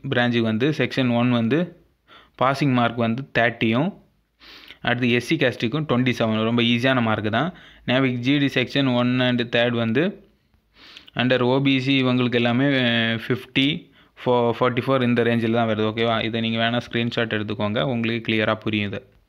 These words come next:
அடுத்து பாருங்க, இது வந்து எஜுகேஷன் குவாலிஃபிகேஷன், அதாவது, அஹ், எந்த மாதிரி மார்க்ஸ் இந்த மாதிரி வருதுன்னு பார்ப்போம்.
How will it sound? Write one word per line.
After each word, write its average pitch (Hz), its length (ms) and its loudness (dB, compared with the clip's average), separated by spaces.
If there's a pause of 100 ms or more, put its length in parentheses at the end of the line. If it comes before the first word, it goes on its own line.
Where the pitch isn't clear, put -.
(500)
அடுத்து 135 300 -2
பாருங்க, 117 280 0 (1500)
இது 135 120 0
வந்து 127 200 2
எஜுகேஷன் 139 480 0
குவாலிஃபிகேஷன், 113 640 -2
அதாவது, 123 460 -2 (380)
அஹ், 113 340 -4
எந்த 131 240 2
மாதிரி 135 220 2
மார்க்ஸ் 123 360 0
இந்த 123 240 2
மாதிரி 120 280 0
வருதுன்னு 117 240 0
பார்ப்போம். 113 380 -2